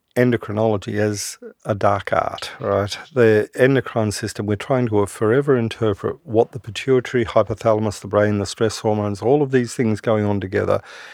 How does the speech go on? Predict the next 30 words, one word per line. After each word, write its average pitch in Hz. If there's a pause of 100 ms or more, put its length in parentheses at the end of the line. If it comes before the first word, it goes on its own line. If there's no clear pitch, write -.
(180)
in 113
an 107
orchestrated 117
whole 101
from 107
this 107
tiny 135
little 113
overworked 107
pituitary 101
gland. 101 (520)
And 123
we're 113
trying 120
to 104
say, 107 (260)
"What 120
are 139
you 110
doing 107
with 101
fertility 131
in 104
this 101
woman 101
given 101
all 101
the 98
other 95
circumstances?" -